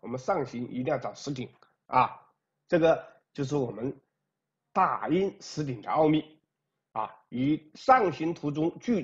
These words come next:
当前最近的平行的大阴实顶画出水平线啊，水平线。那我们大家来看这里啊，我们你看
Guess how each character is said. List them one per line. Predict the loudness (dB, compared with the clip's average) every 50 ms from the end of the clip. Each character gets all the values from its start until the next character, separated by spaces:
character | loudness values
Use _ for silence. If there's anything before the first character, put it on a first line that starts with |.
| 0 4
当 | 8 8 8 8 6 2 0
前 | 0 0 2 2 2 0
最 | -2 -2 0 0 0 0
近 | 0 0 0 2
的 | 2 2
平 | 0 -2 0 2 2 2 2 2
行 | 0 0 0 2
的 | 2 2
大 | 2 2 2 2
阴 | 4 2 2 2
实 | 0 -2 -4
顶 | -4 -4 -6 -8 -12 _
画 | _ -4 4 8 8 8 8 6 2
出 | -4 -4 -2 -2 -2 -4 -8 -14
水 | -20 -10 -8 -6 -6 -6 -8
平 | -10 -8 -6 2 6
线 | 6 6 6 6 0 -14 -20 _ _ _ _ _
啊， | 0 2 2 2 0
水 | -2 -4 -2
平 | -2 0
线。 | 0 0 0 -2 -6 -16 -20 -20 -12 _
那 | 6 6
我 | 8
们 | 8 8
大 | 8 8 8
家 | 8 6
来 | 4 4
看 | 4 4 4 2 0 -6 -16 -20 _ _ _
这 | 6 8 8
里 | 8 6 2 0 -4 -10 _ _ _ _
啊， | _ 6 6 6 6 4 0 -10 -12
我 | -6
们 | -4 -2 -2 2
你 | 4
看 | 4 4 4